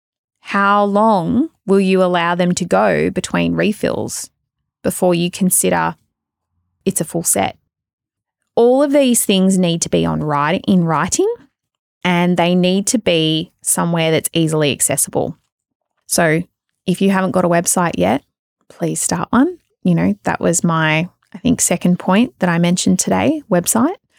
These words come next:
You need to have your policies listed on there. They need to be really clear and concise. You also need to have your policies in your confirmation emails and texts. So what I mean by this,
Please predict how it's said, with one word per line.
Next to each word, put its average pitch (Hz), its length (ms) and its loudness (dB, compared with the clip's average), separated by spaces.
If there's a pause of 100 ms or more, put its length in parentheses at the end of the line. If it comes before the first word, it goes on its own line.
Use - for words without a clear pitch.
(800)
You 226 120 4
need 240 180 4
to 247 40 0
have 226 120 2
your 226 100 2
policies 190 460 0
listed 170 260 -2
on 160 100 0
there. 160 160 0
They 170 140 0
need 175 160 0
to 175 60 -6
be 170 120 0
really 185 260 2
clear 175 340 -2
and 170 100 -2
concise. - 640 -6 (100)
You 190 140 -2 (100)
also 220 420 2
need 202 340 2
to 185 60 -2
have 175 280 -4
your 175 120 0
policies 226 840 0 (260)
in 196 380 2
your 170 400 2
confirmation 175 840 0
emails 160 720 -2 (160)
and 156 360 -2 (140)
texts. - 720 -8 (580)
So 165 340 0 (880)
what 190 220 0
I 196 140 0
mean 185 260 2
by 180 200 0
this, 254 480 0